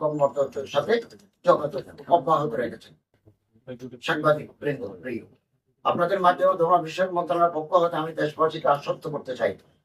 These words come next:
হজ ও উমরা সহ এই মন্ত্রণালয়ের সার্বিক বিষয়ে আমরা সর্বদা তৎপর রয়েছি। দেশবাসীর খেদমতে আমরা কাজ করে যাচ্ছি। হজ এবং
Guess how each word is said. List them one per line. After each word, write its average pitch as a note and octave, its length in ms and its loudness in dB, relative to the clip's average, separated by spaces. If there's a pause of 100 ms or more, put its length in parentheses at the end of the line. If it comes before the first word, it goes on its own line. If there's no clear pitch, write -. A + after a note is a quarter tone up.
(440)
হজ D#3+ 240 4
ও F3 40 8
উমরা D#3+ 360 0
সহ F3+ 220 6
এই D#3+ 160 4
মন্ত্রণালয়ের D#3 680 -2
সার্বিক F3 340 -6
বিষয়ে C#3 320 -2 (580)
আমরা C3+ 260 4 (580)
সর্বদা E3 460 0 (440)
তৎপর F3 320 4
রয়েছি। B2 360 -10 (920)
দেশবাসীর F#3 520 4
খেদমতে E3 380 0
আমরা E3 240 2
কাজ D#3 240 -4
করে F3+ 180 0
যাচ্ছি। - 300 -6 (480)
হজ E3+ 200 4
এবং E3+ 220 2